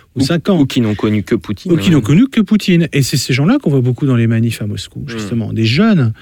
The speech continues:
Speaker 1: très jeunes, euh, étudiants. Alors, le pouvoir pourrait se dire, bon, bah, il y a ce clivage, c'est des étudiants, c'est une sorte de monôme, euh, mai soixante-huit à la Russe, ou je ne sais quoi.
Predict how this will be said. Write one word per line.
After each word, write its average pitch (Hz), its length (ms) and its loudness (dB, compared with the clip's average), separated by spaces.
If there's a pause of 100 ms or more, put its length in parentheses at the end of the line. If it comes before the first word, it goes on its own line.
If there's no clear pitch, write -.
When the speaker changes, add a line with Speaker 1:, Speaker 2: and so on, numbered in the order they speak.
(120)
Speaker 1:
très 240 200 -2
jeunes, 147 400 -2 (380)
euh, 110 160 -4
étudiants. 156 640 0 (600)
Alors, 156 280 2 (180)
le 151 160 0
pouvoir 165 300 0
pourrait 139 220 0
se 127 40 2
dire, 131 220 0
bon, 143 320 0
bah, 104 200 -4
il 107 40 -6
y - 20 -4
a 107 80 -4
ce - 80 -12
clivage, 139 440 -2
c'est 131 40 -4
des 110 160 0
étudiants, 131 640 0
c'est - 120 -8
une 104 100 -10
sorte 104 160 -6
de 107 60 -4
monôme, 123 640 0
euh, 107 260 -6 (380)
mai 120 160 0
soixante-huit 120 680 -6
à 123 40 -4
la 110 140 -6
Russe, 113 280 -6
ou 113 40 -12
je 98 80 -12
ne 98 80 -10
sais 98 200 -10
quoi. 185 200 0